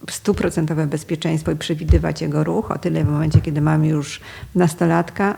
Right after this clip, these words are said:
no to naprawdę trzeba zweryfikować tą, ten zakres naszej opieki. Ale jeszcze jedną rzeczą jest to, że sposób, w jaki rozmawiamy z dzieckiem i sposób, w jaki my używamy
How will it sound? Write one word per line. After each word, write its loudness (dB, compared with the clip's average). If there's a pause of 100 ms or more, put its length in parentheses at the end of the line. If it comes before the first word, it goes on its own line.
no 2
to 0 (140)
naprawdę 2 (160)
trzeba 2 (260)
zweryfikować 2
tą, 0
ten 4
zakres 0
naszej 0
opieki. -6 (180)
Ale 2
jeszcze 4
jedną 4
rzeczą 0
jest -4
to, -2 (760)
że 6 (400)
sposób, 4
w 0
jaki 4
rozmawiamy 6
z 0
dzieckiem 2
i 0
sposób, -4
w 2
jaki 2
my 6
używamy 2